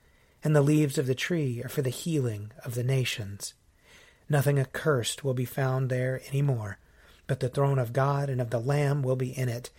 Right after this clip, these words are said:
and his servants will worship him. They will see his face, and his name will be on their foreheads, and there will be no more night. They need no light of lamp or sun,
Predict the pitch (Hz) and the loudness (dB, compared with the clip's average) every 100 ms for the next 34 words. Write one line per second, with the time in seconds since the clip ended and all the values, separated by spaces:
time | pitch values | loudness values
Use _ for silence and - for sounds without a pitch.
0 | - - - 123 127 - - 143 135 139 | -20 -12 -6 -2 -2 0 2 2 0 -2
1 | 139 - 135 123 120 127 - 127 - 127 | -4 -4 -4 -4 -4 -4 -6 -10 -4 -2
2 | 117 120 _ _ _ - - 143 139 127 | -2 -6 _ _ _ -20 -2 2 4 2
3 | - 139 127 - - 156 143 123 - - | 2 2 2 0 0 4 4 4 -2 -10
4 | - 143 127 117 147 143 151 156 143 135 | -4 0 2 2 4 4 4 2 2 4
5 | 135 131 127 131 - 120 107 113 110 117 | 4 4 4 2 2 0 0 -2 -4 -6
6 | - - _ _ _ _ - 135 127 127 | -8 -12 _ _ _ _ 0 2 2 2
7 | 123 120 123 120 120 127 107 98 107 - | 2 2 2 2 0 0 -2 -6 -10 -16
8 | - _ _ _ _ _ _ 143 131 131 | -18 _ _ _ _ _ _ 2 4 2
9 | 123 127 123 113 120 123 123 107 110 123 | 2 2 0 0 0 0 -2 -4 -2 0
10 | 127 135 147 143 110 - 143 131 139 | 0 -2 -6 -4 -2 0 2 4 2